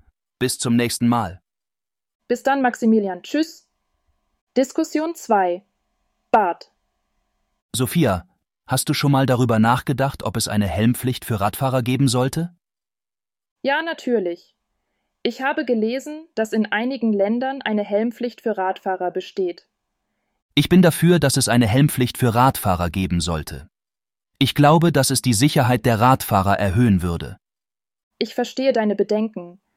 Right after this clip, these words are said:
Speaker 2: aber ich bin dagegen, dass es eine Helmpflicht für Radfahrer geben sollte.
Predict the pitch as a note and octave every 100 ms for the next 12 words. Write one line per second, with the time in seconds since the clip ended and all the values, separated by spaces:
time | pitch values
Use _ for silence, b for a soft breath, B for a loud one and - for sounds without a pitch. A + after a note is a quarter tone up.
0 | _ _ - A3+ B3+ B3+ - C#4+ C#4 C4
1 | C4 D#4 G#3+ F3+ F#3 _ A3 A3 B3 -
2 | A3 A3 A#3+ D4+ - B3 A#3+ - G#3 G#3+
3 | D4 - F#3 F3+ F3 F#3 F3+ F3 E3+ E3+
4 | F3 F3+